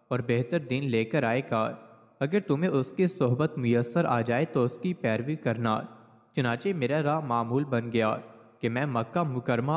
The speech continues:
आता और ये सवाल करता कि यहाँ कोई नया वाक़या तो नहीं हुआ। लोग कहते नहीं,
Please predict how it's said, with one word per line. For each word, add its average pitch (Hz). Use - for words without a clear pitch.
आता 117
और 123
ये 156
सवाल 120
करता 117
कि 135
यहाँ 135
कोई 190
नया 139
वाक़या 131
तो 160
नहीं 127
हुआ। 110
लोग 117
कहते 127
नहीं, 113